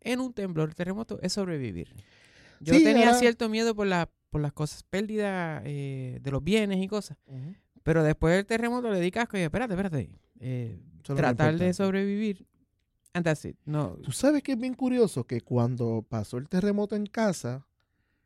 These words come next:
Speaker 2: s-, era, sería bien lógico que yo automáticamente, "Ah, de la oficina,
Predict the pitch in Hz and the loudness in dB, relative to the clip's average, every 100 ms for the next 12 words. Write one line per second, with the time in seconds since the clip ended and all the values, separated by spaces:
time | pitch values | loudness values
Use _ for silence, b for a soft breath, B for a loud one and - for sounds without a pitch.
0 | _ _ _ _ _ _ _ - - _ | _ _ _ _ _ _ _ -20 -20 _
1 | _ _ _ 156 147 180 - - 151 151 | _ _ _ 4 8 6 4 0 6 8
2 | 180 214 214 214 202 170 139 127 127 135 | 8 8 8 8 8 4 0 0 2 0
3 | 160 160 165 165 165 156 120 131 175 139 | 0 -2 0 0 0 0 -2 -2 -2 -4
4 | 120 104 107 - 175 143 95 | -8 -10 -12 -6 -4 -4 -6